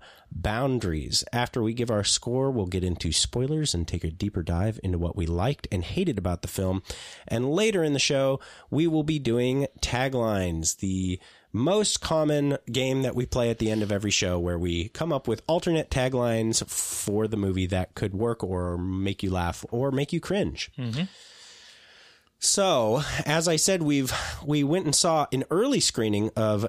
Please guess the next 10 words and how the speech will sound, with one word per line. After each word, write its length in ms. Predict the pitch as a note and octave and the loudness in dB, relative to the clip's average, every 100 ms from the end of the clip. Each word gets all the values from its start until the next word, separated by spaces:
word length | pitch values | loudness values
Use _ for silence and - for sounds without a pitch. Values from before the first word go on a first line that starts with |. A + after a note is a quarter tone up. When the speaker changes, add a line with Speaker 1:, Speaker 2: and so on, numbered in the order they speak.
| A#2 | -2
Speaker 1:
Doctor 640 | A#2 B2+ - G#2+ G2+ G2+ A#2+ | 0 0 0 -2 0 0 0
Sleep. 500 | - - D3+ C3 - | 0 2 2 0 0
We 80 | A2+ | 0
were 160 | G#2+ | 0
lucky 280 | G#2+ A#2 - | 0 0 0
enough 240 | G#2+ A2 - | 0 0 -2
to 200 | G#2 G2+ | 0 0
get 220 | F2+ A2+ | 0 -2
in 200 | G#2+ G#2 | 0 -2
about 420 | - G2+ G2+ G2+ | -2 -2 -2 -2